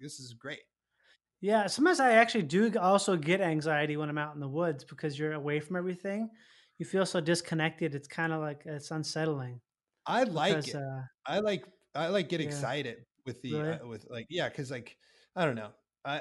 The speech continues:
Speaker 1: I'm just, like, just
Speaker 2: Don't you ever
Speaker 1: really
Speaker 2: feel like something's
Speaker 1: enjoy
Speaker 2: gonna happen? Like, something's gonna happen and you're gonna be, like, unreachable, and you get
Speaker 1: That,
Speaker 2: worried
Speaker 1: that's,
Speaker 2: about
Speaker 1: I
Speaker 2: that
Speaker 1: mean,
Speaker 2: maybe?
Speaker 1: that's the idea. Yeah, I hope so.
Speaker 2: Right, it's the idea, but it's also, it's both, you know? It's a thing where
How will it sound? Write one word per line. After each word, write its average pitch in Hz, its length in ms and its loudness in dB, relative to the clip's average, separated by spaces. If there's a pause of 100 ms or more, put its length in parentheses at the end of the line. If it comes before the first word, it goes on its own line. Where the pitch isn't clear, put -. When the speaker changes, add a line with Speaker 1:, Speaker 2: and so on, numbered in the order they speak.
(160)
Speaker 1:
I'm 156 80 -6
just, 175 200 -10
like, 135 420 -10 (920)
just 135 200 -6
Speaker 2:
Don't 202 140 2
you 226 60 8
ever 214 80 6
Speaker 1:
really - 0 -
Speaker 2:
feel 226 140 4
like 190 80 2
something's 196 240 2
Speaker 1:
enjoy - 20 -4
Speaker 2:
gonna 175 200 -2
happen? 165 440 4
Like, 165 140 -2
something's 170 220 0
gonna 160 180 -2
happen 151 400 -2
and 160 200 -6
you're 147 80 -4
gonna 151 100 -4
be, 156 120 0
like, 143 280 -6
unreachable, 170 1000 0 (680)
and 151 240 -4
you 143 60 -6
get 160 120 2
Speaker 1:
That, - 20 -2
Speaker 2:
worried 156 200 4
Speaker 1:
that's, 156 200 2
Speaker 2:
about - 100 -4
Speaker 1:
I 160 80 2
Speaker 2:
that - 0 -
Speaker 1:
mean, 180 220 2
Speaker 2:
maybe? - 0 -
Speaker 1:
that's 180 280 0
the 180 160 2
idea. 156 640 0 (200)
Yeah, 147 360 -2
I 120 80 -6
hope 196 260 0
so. - 240 -10
Speaker 2:
Right, 240 220 10
it's 240 180 10
the 254 100 6
idea, 220 500 10
but 190 100 8
it's 190 200 2
also, 208 320 8
it's 208 200 -4
both, 202 500 6
you 160 80 0
know? 165 140 4
It's 170 140 0
a 156 40 -8
thing 185 200 -2
where 170 240 4